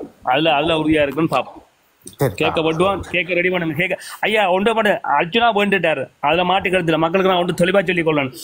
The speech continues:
Speaker 1: அர்ஜுனாக்கு
Speaker 2: அப்ப
Speaker 1: ஒரு சீ-, ஒரு
Speaker 2: மூன்று
Speaker 1: சீட் உறுதி.
Speaker 2: சீட் வந்ததுண்டா, மூன்று
Speaker 1: ஓ.
Speaker 2: சீட் வந்ததுண்டா. அர்ச்சனாண்ட கன்னி மீட்டிங் எங்க நடந்ததோ அங்க
Speaker 1: ஓ.
Speaker 2: ticket பளவுல ஒரு cake போட்டு படம்.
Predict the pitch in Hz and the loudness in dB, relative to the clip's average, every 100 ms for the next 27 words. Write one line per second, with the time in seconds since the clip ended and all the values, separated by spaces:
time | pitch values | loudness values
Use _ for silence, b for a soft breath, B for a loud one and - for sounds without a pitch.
0 | B - 165 185 214 208 196 208 156 170 | B -4 -2 0 0 2 2 2 2 2
1 | - 269 269 208 185 - 175 196 208 226 | 2 2 2 2 2 2 2 0 -2 0
2 | 233 226 208 180 165 151 143 147 151 131 | 2 2 2 2 2 2 2 -4 -10 -6
3 | 160 208 214 202 175 220 202 180 175 185 | -2 0 2 2 2 0 -2 -2 -4 0
4 | 202 196 185 165 143 139 139 143 185 185 | 2 2 2 2 2 2 0 -2 -2 0
5 | 190 185 170 160 180 190 190 180 190 165 | 0 0 0 0 0 0 0 2 2 2
6 | 175 185 180 170 175 170 160 139 131 127 | 2 2 2 2 0 0 2 2 2 0
7 | B B B B 120 143 185 190 240 233 | B B B B -2 0 2 2 2 0
8 | - 185 160 202 156 185 190 190 214 214 | -6 -6 0 0 2 2 2 2 2 2
9 | 196 165 190 160 180 170 147 117 | 2 2 0 0 0 0 0 -2